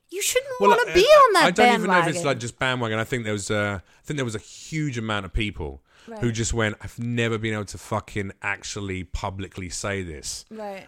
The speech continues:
Speaker 2: And I know, I know without a shadow of a doubt, and I think it's, I've, I've actually accepted at this point now, 'cause I've had enough of, I've had so many conversations with women predominantly about this,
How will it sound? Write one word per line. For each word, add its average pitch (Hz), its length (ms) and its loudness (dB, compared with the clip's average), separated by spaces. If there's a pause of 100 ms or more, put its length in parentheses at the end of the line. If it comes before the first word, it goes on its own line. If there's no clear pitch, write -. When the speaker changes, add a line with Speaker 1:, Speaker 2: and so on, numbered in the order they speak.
(100)
Speaker 2:
And 127 340 0 (120)
I 175 200 4
know, 151 460 2
I 135 180 4
know 127 520 4
without 104 320 2
a 98 60 -4
shadow 110 240 0
of 101 80 -2
a - 20 -6
doubt, 110 200 0
and 104 80 -4
I 104 40 -2
think 123 200 -4
it's, - 180 -2
I've, - 420 -4
I've 120 140 2
actually 123 260 0
accepted - 460 -6
at 95 80 -10
this 110 160 -4
point 90 300 -4
now, 82 320 -6 (180)
'cause 107 160 -4
I've 92 80 -4
had 101 80 -2
enough 101 240 -4
of, 95 180 -10 (300)
I've 131 80 2
had 120 100 2
so 117 220 0
many 107 180 -2
conversations 98 540 -4
with 90 180 -6
women 107 400 -4 (320)
predominantly 107 460 0
about 104 400 0
this, 78 340 -8